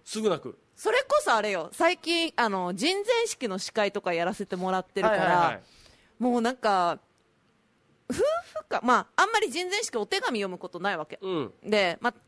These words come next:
Speaker 2: ここ最近何件か、こう、相手にとか、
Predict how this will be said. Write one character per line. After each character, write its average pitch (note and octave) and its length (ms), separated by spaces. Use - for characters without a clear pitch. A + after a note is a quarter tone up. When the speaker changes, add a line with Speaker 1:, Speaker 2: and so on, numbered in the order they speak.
Speaker 2:
こ D#4 120
こ B4 120
最 G4 280
近 E4 260
何 F4 180
件 G#3 240
か、 D#3+ 400
こ F3 380
う、 - 20
相 A#3+ 220
手 C#4 200
に G3+ 180
と C#3+ 120
か、 - 160